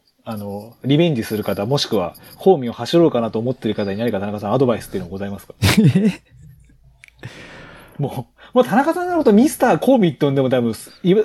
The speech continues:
Speaker 1: あの、あ、間違いではないと思うんですよ。
Speaker 2: あ、そうなの？
Speaker 1: はい。私の中では。
Speaker 2: <laughs> そうですね。
Speaker 1: ね、リーさん。どうですか？なんか、アドバイス等があれば。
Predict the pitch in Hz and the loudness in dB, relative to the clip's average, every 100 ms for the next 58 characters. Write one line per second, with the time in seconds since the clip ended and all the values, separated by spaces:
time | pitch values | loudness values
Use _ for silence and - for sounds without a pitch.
0 | 165 - 135 127 120 113 - 143 156 175 | -2 -4 -4 -2 -2 -2 0 0 2 0
1 | 320 339 151 147 127 113 107 92 87 - | 0 2 4 2 0 -4 -8 -12 -18 -20
2 | _ _ _ - 240 - 214 95 92 - | _ _ _ -8 -6 2 2 2 -4 -18
3 | _ _ _ _ _ _ _ _ _ - | _ _ _ _ _ _ _ _ _ -16
4 | 104 90 - _ 127 139 147 135 123 98 | -16 -16 -20 _ -4 -2 -2 -2 -2 -4
5 | 87 - - 359 - 359 - - 175 - | -8 -6 -2 -2 -2 -4 -4 -6 -6 -8
6 | _ _ - - - - - 220 285 180 | _ _ -20 -20 -20 -12 2 4 6 4
7 | - 135 151 160 113 90 - _ _ _ | 2 2 4 2 -4 -12 -20 _ _ _
8 | _ _ _ _ _ _ _ _ _ _ | _ _ _ _ _ _ _ _ _ _
9 | _ - 143 139 - 104 95 90 87 _ | _ -20 -4 -2 -2 -6 -12 -16 -20 _
10 | _ _ _ _ _ _ _ _ - 117 | _ _ _ _ _ _ _ _ -6 -4
11 | 98 92 - 107 95 90 82 | -4 -8 -4 -4 -4 -8 -12